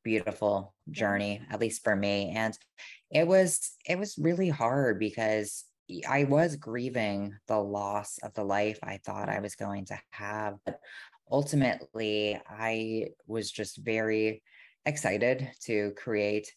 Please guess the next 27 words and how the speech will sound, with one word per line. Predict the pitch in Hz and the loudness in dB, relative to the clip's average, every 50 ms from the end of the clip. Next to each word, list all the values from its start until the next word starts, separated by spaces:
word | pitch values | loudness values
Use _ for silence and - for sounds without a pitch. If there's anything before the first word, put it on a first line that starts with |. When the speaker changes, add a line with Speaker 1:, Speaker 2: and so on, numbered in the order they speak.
| - | -12
Speaker 1:
this | - 101 - | -12 -12 -10
future | - - 98 101 98 - - 110 110 107 110 113 110 - | -6 -2 -2 -2 -2 -2 -2 0 2 2 2 0 -2 -4
for | - 107 104 101 | -4 -2 0 0
myself | 101 101 98 98 - - - 95 101 120 127 - 117 | 0 -2 -2 -4 -4 -2 0 2 2 2 2 0 -2
and | 113 107 104 98 | -4 -4 -4 -6
to | - - 104 98 | -6 -4 -4 -4
get | 98 104 101 - | -2 -4 -4 -6
to | - - 107 | -6 -8 -6
know | 98 95 95 | -6 -4 -4
myself | 95 101 101 107 - 123 120 117 120 - | -4 -4 -4 -6 -4 -4 -4 -4 -4 -4
again. | 127 120 123 123 127 131 131 135 139 | -4 -2 0 0 0 2 2 0 0
And | - 110 107 104 104 104 104 - - - - - - - - - - _ _ _ _ _ _ _ _ - | 0 0 0 0 0 -2 -4 -8 -16 -20 -20 -20 -20 -20 -20 -20 -20 _ _ _ _ _ _ _ _ -2
it, | - 131 139 135 - - | 2 2 4 4 2 0
I | - 78 123 | 0 2 2
mean, | 127 127 123 | 4 6 6
it | 120 123 123 | 6 4 2
still | - - - 160 120 | 0 0 2 2 2
sucked. | - - 110 107 101 98 - - | 4 4 2 2 2 0 -2 -2
It | 117 113 | -2 0
was | 113 123 117 113 | 0 0 -2 -2
really, | 110 120 120 120 117 110 123 | -2 0 0 0 0 -2 0
really | 117 113 110 107 107 | 0 2 2 2 2
hard | 101 101 104 104 104 107 107 107 104 92 - - | 0 0 2 4 6 6 6 4 2 0 -4 -4
to | 107 104 104 107 107 104 104 101 - - - _ _ _ _ - | -2 0 0 2 0 0 0 -2 -4 -6 -8 _ _ _ _ -10
just, | 110 107 104 101 - - - - | -6 -6 -6 -6 -8 -12 -14 -14
you | 127 127 131 113 113 | -12 -6 -2 0 2
know, | 107 104 98 98 98 | 4 4 4 2 0